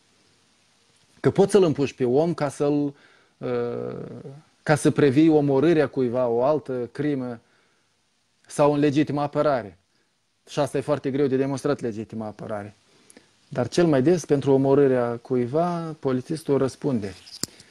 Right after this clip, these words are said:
„Eu susțin pe Oleg, dar locuiesc în România”, zice Marian Stoica.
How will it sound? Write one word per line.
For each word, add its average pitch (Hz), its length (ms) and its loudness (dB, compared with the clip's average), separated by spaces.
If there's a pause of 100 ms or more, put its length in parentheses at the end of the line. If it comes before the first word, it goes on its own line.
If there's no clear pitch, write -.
(880)
„Eu 175 200 4
susțin 156 380 0
pe 135 80 0
Oleg, 131 340 4
dar 143 160 2
locuiesc 139 420 2
în 143 80 0
România”, 131 400 0
zice 120 280 -4
Marian 131 340 -2
Stoica. 143 720 -2